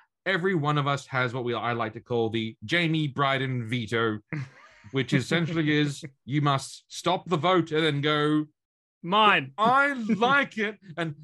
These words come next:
Speaker 1: that's all that matters to me. It, my opinion, I don't ca-, it, it, I don't care. Nope, I know what I like. I like what I like," as I like to call the Jamie Bryden opinion. And then
Speaker 2: Let me stop you right there, Chris. I
Speaker 1: Yep.
Speaker 2: think we've discovered,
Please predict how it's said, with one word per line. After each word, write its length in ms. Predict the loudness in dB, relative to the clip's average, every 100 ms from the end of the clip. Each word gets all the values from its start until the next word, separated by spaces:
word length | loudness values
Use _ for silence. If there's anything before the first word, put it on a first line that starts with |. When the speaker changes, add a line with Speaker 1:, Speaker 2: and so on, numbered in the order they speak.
| -4
Speaker 1:
that's 320 | 0 0 2
all 140 | 2 4
that 180 | 2
matters 380 | 2 0 2 0
to 100 | -2
me. 540 | -2 0 2 0 -2 -2
It, 240 | -2 -2
my 400 | 0 2 4 2 0 _
opinion, 400 | 0 0 -2 -6 -6 0
I 100 | 0
don't 180 | 0 -6
ca-, 100 | -8 -8 -10
it, 180 | -4
it, 220 | -2 -2 0
I 100 | 2
don't 240 | 4 2 -2
care. 380 | 0 2 2 0
Nope, 180 | 0 0
I 140 | 2 2
know 280 | 4 2 4
what 100 | 2
I 80 |
like. 260 | 2 2 0 -2
I 160 | -2 -2 -2
like 260 | 0 0 -2
what 160 | -4 -2
I 100 | -2
like," 380 | -2 0 -2 -8 _ -20 -20 _ _
as 140 | -4 0
I 60 |
like 160 | 0 -2
to 60 | -6
call 100 | -6
the 100 | -4
Jamie 300 | -4 -4 0
Bryden 320 | 2 2 0
opinion. 420 | -2 -4 -4 -6 -10 -14 -6
And 160 | -2
then 480 | 0 0 0 -4 -6 _ -4
Speaker 2:
Let 140 | -2
me 80 | -2
stop 220 | -6 -2
you 60 | -2
right 100 | 0
there, 140 | -2
Chris. 400 | -4 -6 -8 -20 _ _ _
I 40 |
Speaker 1:
Yep. 80 | -4
Speaker 2:
think 100 | -4
we've 120 | -4
discovered, 600 | -4 -6 -2 -2 -2 -6